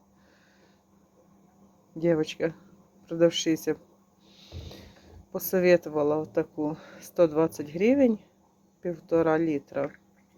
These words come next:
Я хочу так її ось, думаю, зараз я її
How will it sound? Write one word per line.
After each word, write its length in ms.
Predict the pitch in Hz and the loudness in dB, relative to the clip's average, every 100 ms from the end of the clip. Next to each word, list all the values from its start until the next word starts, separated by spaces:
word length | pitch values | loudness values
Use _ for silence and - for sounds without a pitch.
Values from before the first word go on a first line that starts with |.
| - _ _ _ _ _ _ - _ 208 | -20 _ _ _ _ _ _ -20 _ -6
Я 120 | 220 | -2
хочу 340 | 185 170 - | 0 0 -2
так 300 | - 170 - | -2 -2 2
її 80 | 165 | 4
ось, 300 | 160 156 - _ _ - - - _ _ | 4 2 -6 _ _ -20 -20 -20 _ _
думаю, 420 | 160 170 160 151 | -6 -4 -2 -2
зараз 320 | 156 156 160 | -2 -4 -2
я 140 | 156 151 | -2 0
її 220 | 147 | 2